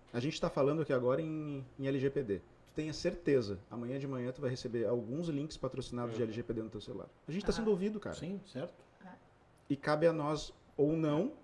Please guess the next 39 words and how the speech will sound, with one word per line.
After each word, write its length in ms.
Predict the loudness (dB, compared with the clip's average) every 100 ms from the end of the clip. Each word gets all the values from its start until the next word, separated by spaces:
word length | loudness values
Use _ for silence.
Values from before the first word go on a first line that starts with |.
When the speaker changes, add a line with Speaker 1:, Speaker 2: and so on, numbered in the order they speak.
| -6
Speaker 1:
aceitar 580 | -4 0 0 0 -4 0
ou 140 | 2 4
não 380 | 8 6 6 0 -12 -20 -20 _ _ -20 -20 -20 -4
a 80 | -2
disponibilização 680 | -2 0 -2 0 -2 -2 -2
das, 160 | -2 -2 -6 -10 -14 -14 -2
das, 180 | 2 2 -2 -18 -6
das 160 | -2 0
nossas 260 | -2 -2
informações. 600 | -2 -2 -4 -6 -10 -10 -4
A 60 | -4
gen-, 160 | -4 -10 -6
a 60 | -2
gente 160 | -2 0
tá 80 |
gerando 300 | 2 2 2 -2
informação 480 | -4 -4 -4 -6 -6
aqui 100 | -8
agora. 200 | -8 -10 -16 -20 -20 -20 -16
Speaker 3:
Só 140 | -10
que 80 | -6
é 20 |
muito 140 | -4 0
Speaker 1:
A 20 |
gente 80 | 2
Speaker 3:
louco, 140 | 4 4
Speaker 1:
tá 40 |
gerando 200 | 4 4
Speaker 3:
porque 120 | 4
Speaker 1:
dado 200 | 4 4
Speaker 3:
tudo 100 | 4
Speaker 1:
pra 80 | 6
Speaker 3:
a 40 |
Speaker 1:
um 20 | 4
Speaker 3:
gente 100 | 6
precisa 340 | 4 4 2 6
Speaker 1:
terceiro. 260 | 6 4
Speaker 3:
dar 140 | 2 0
informação. 520 | -2 -8 -8 -10